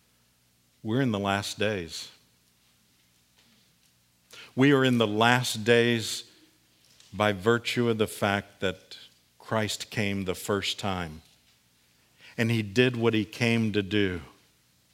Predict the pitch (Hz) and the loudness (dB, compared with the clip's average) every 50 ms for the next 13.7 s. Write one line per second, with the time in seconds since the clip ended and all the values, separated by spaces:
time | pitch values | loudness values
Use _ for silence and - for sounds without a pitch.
0 | _ _ _ _ _ _ _ _ _ _ _ _ - - - - - - - 107 | _ _ _ _ _ _ _ _ _ _ _ _ -20 -20 -20 -20 -18 -8 -4 -2
1 | 104 107 107 117 117 120 117 95 - - - - - - _ - - 117 104 104 | -2 0 2 2 2 2 2 0 -2 -8 -20 -20 -20 -20 _ -8 -4 0 0 2
2 | 104 107 131 - - 123 135 - - 113 - - _ - 123 131 139 143 151 151 | 2 0 -2 -4 -4 -6 -6 -6 -10 -16 -18 -10 _ 2 4 6 6 6 6 4
3 | 143 123 123 139 139 - 131 117 - - - - - 151 143 143 139 117 127 131 | 4 2 2 2 2 2 0 0 0 -2 0 2 4 6 6 6 4 2 2 2
4 | 123 - - - - - - _ _ _ _ _ - 135 120 117 - - - - | 2 0 -2 -8 -10 -16 -20 _ _ _ _ _ 0 0 2 2 0 -8 -6 -2
5 | - 175 165 160 160 151 151 147 151 147 131 - - - 120 120 127 - 131 120 | 0 2 2 4 4 4 2 2 2 0 -2 -4 -2 2 4 4 4 4 2 0
6 | 120 110 107 127 123 123 120 123 - - - - - 131 123 120 131 - 135 139 | 2 2 4 4 4 4 2 0 -4 -8 -12 -4 0 2 4 2 2 2 4 4
7 | 139 127 117 135 135 127 117 - - - - - - _ - 120 120 117 107 120 | 4 4 4 2 2 2 2 -2 -6 -20 -20 -20 -8 _ 0 2 2 2 2 2
8 | 120 113 104 - - - - - _ _ - - - 156 143 143 143 139 135 131 | 2 2 0 -2 -6 -10 -12 -16 _ _ -8 -2 2 2 4 4 4 4 4 2
9 | 123 110 113 127 123 117 113 110 107 110 110 101 - - _ _ _ _ _ _ | 2 2 2 4 4 4 4 4 2 2 0 -2 -6 -12 _ _ _ _ _ _
10 | _ _ _ _ _ _ _ _ _ _ _ _ _ - 117 117 120 117 131 131 | _ _ _ _ _ _ _ _ _ _ _ _ _ 0 0 2 4 6 6 6
11 | 127 127 131 - 123 110 104 110 123 139 139 139 131 117 101 101 104 98 92 85 | 6 4 2 0 -4 -6 -2 2 4 6 6 6 4 2 0 -2 -2 -2 -2 -4
12 | 80 76 - _ _ - - _ _ _ _ _ _ _ _ _ _ - - - | -6 -10 -16 _ _ -20 -20 _ _ _ _ _ _ _ _ _ _ -8 -2 0
13 | 113 110 110 107 107 107 92 87 98 92 90 82 78 | 2 4 4 4 4 2 2 2 0 0 -2 -2 -6